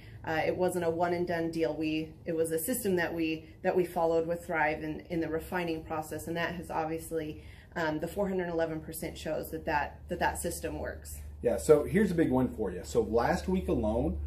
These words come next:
Speaker 2: our booking percentage was ninety-one percent. We actually booked more deals, more new customers last year than we did the first five months, or I'm sorry, the fir-, we, we booked more deals last week than we did the first five months of last year from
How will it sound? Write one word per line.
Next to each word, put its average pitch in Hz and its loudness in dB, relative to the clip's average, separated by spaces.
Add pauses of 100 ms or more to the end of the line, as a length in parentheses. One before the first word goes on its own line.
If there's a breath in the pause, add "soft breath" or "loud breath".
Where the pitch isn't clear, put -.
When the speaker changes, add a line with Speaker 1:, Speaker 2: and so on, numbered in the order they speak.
(180 loud breath)
Speaker 2:
our 120 6
booking 151 2
percentage 135 0
was 104 -4
ninety-one 143 2
percent. - 0 (300 loud breath)
We - 2
actually 156 4
booked 131 2
more 143 4
deals, 139 6
more 139 2
new 170 2
customers 151 2
last 143 2
year 156 2 (300 loud breath)
than 147 6
we 135 6
did 135 4
the 117 4 (120)
first 175 4 (220)
five 156 8
months, 139 2
or 135 4
I'm 139 4
sorry, 123 8
the 110 2
fir-, 151 6
we, 131 4
we 127 6
booked 127 2
more 147 6
deals 156 6
last 135 2
week 202 2 (320 loud breath)
than 147 6
we 139 6
did 147 4
the 131 6
first 143 2
five 147 4
months 143 4
of 113 -4
last 120 2
year 104 -2
from 110 -2